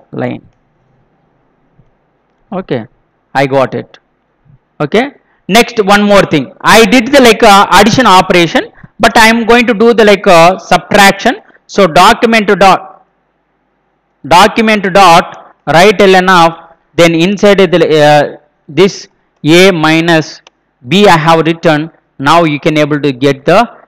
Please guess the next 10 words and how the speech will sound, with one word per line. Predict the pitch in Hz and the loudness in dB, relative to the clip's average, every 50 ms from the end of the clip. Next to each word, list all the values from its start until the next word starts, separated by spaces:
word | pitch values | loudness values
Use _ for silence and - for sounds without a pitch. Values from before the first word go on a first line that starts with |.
| _ _ - | _ _ -6
like, | - 135 143 170 170 - | -2 0 0 0 -2 -4
subtraction. | - - 151 151 - - - 160 147 135 135 - - - 135 120 107 120 - _ _ _ _ _ _ - | -6 -6 -6 -6 -6 -6 -2 0 0 0 -2 -4 -10 -14 -12 -12 -14 -18 -20 _ _ _ _ _ _ -8
Means | 165 185 208 214 208 - - | -4 -2 0 -2 -2 -2 -2
inside | 185 190 208 202 - 220 220 208 | -2 -2 -2 -4 -2 -2 0 0
A | 208 190 196 208 202 196 | 2 2 2 2 2 2
you | 180 185 190 | 0 2 2
are | 185 185 | 2 2
having | 170 170 180 175 165 175 170 175 | 2 0 0 0 -2 -2 -2 -2
a | 170 | -2
ten | 165 - 180 170 160 165 202 226 | -2 0 -2 0 0 -2 -4 -8